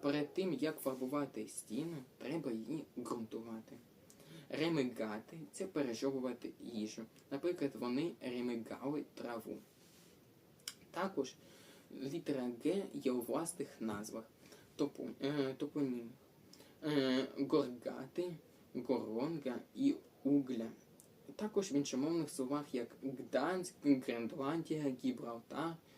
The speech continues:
Гі-, е, Гарі-, Гарібальді, Г. Найпоширеніше слова на літеру Г, які ми, ви б могли не знати. Газда — це "домогосподар",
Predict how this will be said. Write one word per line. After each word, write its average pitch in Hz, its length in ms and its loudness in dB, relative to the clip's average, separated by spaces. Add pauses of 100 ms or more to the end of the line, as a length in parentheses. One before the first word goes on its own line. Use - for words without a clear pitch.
(180)
Гі-, 131 320 -2
е, 123 420 0 (560)
Гарі-, 143 420 2 (360)
Гарібальді, 131 1000 -2
Г. 127 80 -2 (120)
Найпоширеніше 160 880 -2
слова 123 460 -2
на 135 140 2
літеру 123 480 2 (100)
Г, 120 60 4
які 139 420 6
ми, 151 160 6 (340)
ви 156 120 2
б 143 100 -2
могли 131 300 2
не 151 160 0
знати. 113 480 -2 (500)
Газда — 131 840 2
це 170 120 0
"домогосподар", 147 840 0